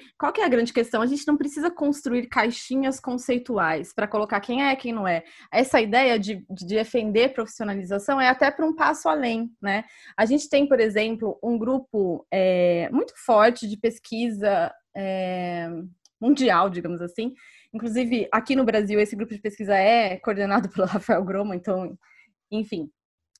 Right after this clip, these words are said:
E tem sede em Cambridge, em várias universidades, em que eles tentam discutir formas de, não só de sindicalização, mas de como seria trabalhar de forma justa com grandes plataformas.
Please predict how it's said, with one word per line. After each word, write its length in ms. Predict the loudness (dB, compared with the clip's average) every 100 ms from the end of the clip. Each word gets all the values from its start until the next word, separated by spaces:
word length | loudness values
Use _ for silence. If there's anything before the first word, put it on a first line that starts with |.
| -10
E 280 | -4 -2 2
tem 260 | 2 2
sede 380 | 2 6 6 6
em 80 | 2
Cambridge, 840 | 0 -2 0 0 0 0 0 2
em 80 | 2
várias 460 | 6 6 6 4 2
universidades, 800 | -2 0 -2 -2 2 2 2 -6 _ _ _ 0
em 140 | 2
que 140 | 2 4
eles 320 | 4 4 0
tentam 560 | -2 0 0 0 0 -2
discutir 920 | -6 -8 -14 -12 -8 -2 0 -2 -6 _ _ _ _ -14 0
formas 680 | 4 6 6 4 2 0 -6 -20 -16
de, 680 | -14 -10 -8 -6 -4 -4 -2
não 160 | -2 -2
só 220 | 2 2
de 100 | 2
sindicalização, 840 | -6 -8 -6 -6 -6 -6 -2 0
mas 200 | 2 0
de 80 | -2
como 280 | 0 2 2
seria 680 | -2 -4 -2 -2 0 -2 -2
trabalhar 460 | 0 2 2 2 0
de 100 | -2
forma 280 | 0 0
justa 520 | -2 -4 -6 -6 -6 -4
com 360 | 0 0 0
grandes 520 | 0 4 4 4 0
plataformas. 840 | -4 -4 -4 -2 0 0 -2 -8